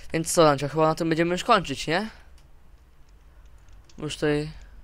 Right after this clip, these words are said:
zrobiliśmy sporo. To jest na razie jakby pierwszy odcinek, więc taki informacyjny, o co będzie chodzić.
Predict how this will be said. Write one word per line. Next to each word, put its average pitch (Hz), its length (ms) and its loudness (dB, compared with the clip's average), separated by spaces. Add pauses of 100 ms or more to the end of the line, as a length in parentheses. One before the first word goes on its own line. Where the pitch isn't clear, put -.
(120)
zrobiliśmy 139 580 -6
sporo. 131 560 0 (1600)
To - 40 -10
jest - 80 -8
na 190 100 4
razie 180 220 4
jakby 165 260 4
pierwszy 156 440 0
odcinek, 143 300 -4
więc 139 200 -6
taki 143 180 -8
informacyjny, 135 880 -4 (920)
o 135 80 -12
co 143 140 -4
będzie 131 200 0
chodzić. 139 540 0